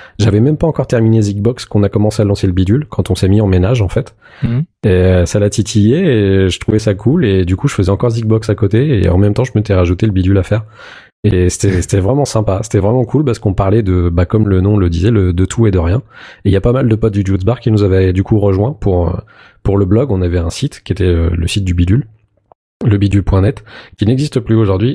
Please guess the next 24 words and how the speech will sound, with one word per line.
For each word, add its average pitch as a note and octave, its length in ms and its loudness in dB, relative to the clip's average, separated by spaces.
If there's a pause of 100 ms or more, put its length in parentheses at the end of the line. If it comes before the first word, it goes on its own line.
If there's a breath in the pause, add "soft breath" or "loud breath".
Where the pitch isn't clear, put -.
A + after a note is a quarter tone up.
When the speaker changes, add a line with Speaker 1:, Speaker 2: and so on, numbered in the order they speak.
(140)
Speaker 1:
Et, G2+ 220 0
euh, F2+ 680 0 (300 loud breath)
on G2 100 2
avait G#2+ 160 2
pas D3+ 100 0
mal G#3 160 -2
de C#3+ 60 0
rédacteurs, G#2+ 340 -2
on G3+ 80 -2
était G2+ 160 0
une G2 140 2
dizaine, B2+ 400 2
on G#2 80 2
mettait G2 240 0
des F#2+ 160 0
news A2 280 2
un A#2 80 2
peu D#3+ 180 0
tous A2+ 280 -2
les G#2+ 100 4
jours, A2+ 360 2
tous C3 100 -2
les A#2 100 4
jours, A2 280 0